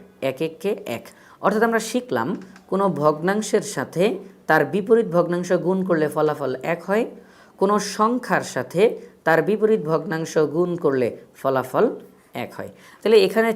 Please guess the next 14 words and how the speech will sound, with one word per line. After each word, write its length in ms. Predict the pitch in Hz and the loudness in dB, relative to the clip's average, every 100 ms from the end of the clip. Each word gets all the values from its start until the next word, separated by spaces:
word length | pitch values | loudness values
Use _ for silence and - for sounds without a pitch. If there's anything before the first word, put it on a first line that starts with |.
| 226 | 2
চার 160 | 190 190 | 4 4
ভাগের 220 | 208 208 208 | 4 2 0
তিনের 240 | 185 185 208 | 0 -2 -2
সাথে 180 | 208 190 175 | -2 0 0
বিপরীত 280 | 190 202 190 165 | 0 0 2 0
ভগ্নাংশ 340 | 160 165 170 175 151 | 0 -2 -2 -2 0
গুণ 120 | 190 185 | -2 0
করলে 180 | 160 156 | 2 2
গুণফল 260 | 175 175 156 160 | 0 -2 -2 -2
কত 120 | 185 180 | -2 -2
হবে? 180 | 139 110 - - - 139 | -2 -6 -10 -20 -8 -4
গুণফল 300 | 156 139 127 | -2 -2 -2
হবে 200 | 127 139 - - - - 160 | -2 0 0 -2 -16 -4 2
এক, 80 | 143 | 2